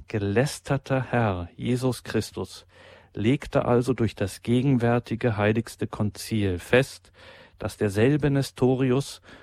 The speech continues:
sowohl von der Bischofswürde als auch von jeder priesterlichen Versammlung ausgeschlossen ist. Das sind sehr starke, sehr harte Worte. Und Pfarrer Dittrich, jetzt müssen Sie uns erklären, was damals los war. Was war das Problem?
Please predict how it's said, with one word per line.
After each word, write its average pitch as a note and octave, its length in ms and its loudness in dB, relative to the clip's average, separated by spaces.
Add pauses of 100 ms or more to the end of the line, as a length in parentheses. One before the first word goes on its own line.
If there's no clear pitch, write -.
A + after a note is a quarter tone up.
(140)
sowohl G#2+ 420 0
von G#2 180 -4
der G2 100 -2
Bischofswürde A#2+ 1200 0 (380)
als - 300 -4
auch G#2+ 140 0
von G#2 240 0
jeder A#2 460 2
priesterlichen G#2+ 840 -4
Versammlung G2 840 -2 (120)
ausgeschlossen G#2 880 -2
ist. - 500 -16 (560)
Das G2+ 220 -4
sind G#2 320 0
sehr B2 340 2
starke, A#2 600 0
sehr G#2+ 340 0
harte G#2 400 -2
Worte. A#2 400 2 (420)
Und A2+ 120 -4
Pfarrer G#2+ 240 0
Dittrich, A#2 340 -2
jetzt - 200 -4
müssen C3 260 2
Sie A2 100 0
uns G#2+ 260 0
erklären, A#2+ 680 0
was A2 180 0
damals A2+ 600 2
los A#2 420 0
war. A#2 320 4
Was A#2 240 -4
war A2 120 2
das G#2+ 180 -4
Problem? F#2 680 -2